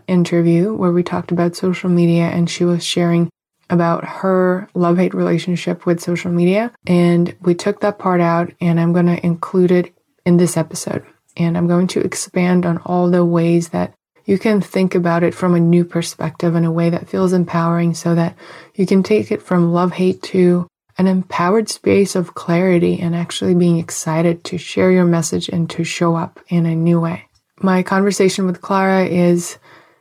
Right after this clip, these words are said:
not a formal coaching session. It was a friend conversation, but it does give you a glimpse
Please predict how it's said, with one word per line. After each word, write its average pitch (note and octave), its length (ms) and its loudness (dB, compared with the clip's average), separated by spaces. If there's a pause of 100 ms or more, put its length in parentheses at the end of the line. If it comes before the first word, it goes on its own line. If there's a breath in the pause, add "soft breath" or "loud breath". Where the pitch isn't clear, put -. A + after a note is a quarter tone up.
not G#3+ 300 0
a A3+ 60 -2
formal G#3+ 440 0
coaching F#3+ 460 -2
session. F#3+ 460 0
It F3+ 60 4
was F3 140 2
a F3 120 0
friend F3 360 0
conversation, F3 840 -2 (400)
but G#3+ 220 0
it F3+ 120 0
does G3 280 -2
give G3 160 0
you F3+ 160 4
a F3 40 0
glimpse F3 360 -2